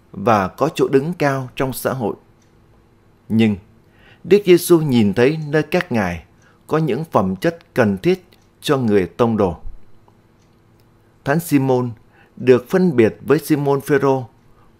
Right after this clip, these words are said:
bằng danh hiệu Quá Khích. Không phải ngài là phần tử thuộc nhóm Quá Khích Do Thái mang tên này, nhưng tên gọi này cho biết nhiệt tâm của ngài đối với lề luật.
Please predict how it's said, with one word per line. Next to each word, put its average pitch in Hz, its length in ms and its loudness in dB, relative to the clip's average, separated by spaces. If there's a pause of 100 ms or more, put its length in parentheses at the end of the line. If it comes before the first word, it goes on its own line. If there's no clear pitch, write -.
bằng 110 400 0
danh 147 140 -2
hiệu 127 260 -2 (100)
Quá 143 220 0
Khích. 190 280 -2 (960)
Không 202 240 2
phải 104 240 0
ngài 113 200 2
là 107 180 2 (100)
phần 104 200 0
tử 95 440 -2
thuộc 101 200 -6
nhóm 127 160 -2 (100)
Quá 156 160 0
Khích - 240 -8
Do 127 220 0
Thái 127 440 -6
mang 113 380 -2
tên 113 160 -2
này, 92 200 -4 (920)
nhưng 113 280 2 (680)
tên 185 220 4
gọi 127 160 2
này 104 420 0 (120)
cho 170 120 -2
biết 170 300 0
nhiệt 113 380 2
tâm 165 220 2
của 107 160 0
ngài 101 340 0 (440)
đối 143 300 4
với 151 220 0
lề 104 220 0
luật. 90 200 -4